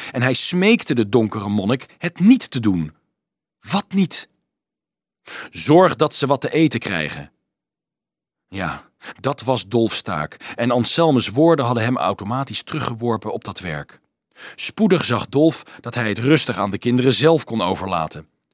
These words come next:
De visploeg, honderden jongens en meisjes, begaf zich al met netten en spiezen gewapend te water. De temperatuur van dat water verraste hen. Het was lauw. Na de ijskoude beken en rivieren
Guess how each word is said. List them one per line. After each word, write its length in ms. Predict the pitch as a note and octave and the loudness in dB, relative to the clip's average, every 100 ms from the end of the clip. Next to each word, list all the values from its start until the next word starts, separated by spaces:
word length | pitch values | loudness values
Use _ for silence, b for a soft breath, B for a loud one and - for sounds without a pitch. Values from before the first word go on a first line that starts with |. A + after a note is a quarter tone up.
| _ _ | _ _
De 160 | G2+ | -10
visploeg, 680 | - F#3+ - - G2+ B2+ - b b b | 0 0 0 -4 -4 -4 -10 b b b
honderden 600 | _ - D#3 B2+ G2+ F#2+ | _ 0 0 0 -4 -6
jongens 300 | G2+ G2 F2 | -6 -6 -6
en 100 | D2+ | -6
meisjes, 520 | G#2 A#2 - F#2 G#2 B B B | -8 -6 -6 -8 -10 B B B
begaf 400 | A2+ A2 - F#3+ | -6 -4 -4 -4
zich 200 | - - | -4 -2
al 140 | C#3 C3 | 0 0
met 180 | G#2+ | -2
netten 360 | F#2+ C#3+ E3 D#3 | -2 -2 -2 -4
en 100 | G#2 | -4
spiezen 500 | - - A#3+ G#3+ - | -6 -6 -6 -4 -4
gewapend 600 | G2+ A2 C#3+ C#3 B2+ - _ | -4 -4 -4 -4 -8 -10 _
te 100 | A#2+ | -8
water. 440 | G2 D#2 D2+ C#2+ - _ _ _ _ _ _ b b - | -6 -6 -8 -12 -16 _ _ _ _ _ _ b b -18
De 100 | C3+ | -4
temperatuur 640 | E3+ C3 B2 - B3+ C4 | -2 -2 -4 0 4 4
van 120 | C#3 | 4
dat 160 | G#2+ F#2+ | 0 -2
water 560 | F#2 D2+ E2 C#3+ - - | -2 -2 -2 -4 -6 -8
verraste 480 | - F3 G#3 - D#3 | -4 -2 -2 -2 0
hen. 300 | A#2 F2+ - _ _ _ _ | 0 -4 -10 _ _ _ _
Het 160 | - E3 | -12 -8
was 180 | - - | -6 -2
lauw. 500 | D3+ A#3 G3+ F2+ - _ _ _ _ B B B - | 2 2 2 0 -6 _ _ _ _ B B B -8
Na 260 | B2 E3+ | -2 0
de 140 | D3+ A#2 | 0 -2
ijskoude 680 | - F3 F3+ - B2+ A2 E2+ | 0 -2 -2 -2 -4 -4 -2
beken 400 | B2 D3 D3 G#2 | 2 2 0 -4
en 120 | G#2 | -6
rivieren 640 | F#2+ - C3+ D3 C#3+ | -6 -6 -6 -4 -2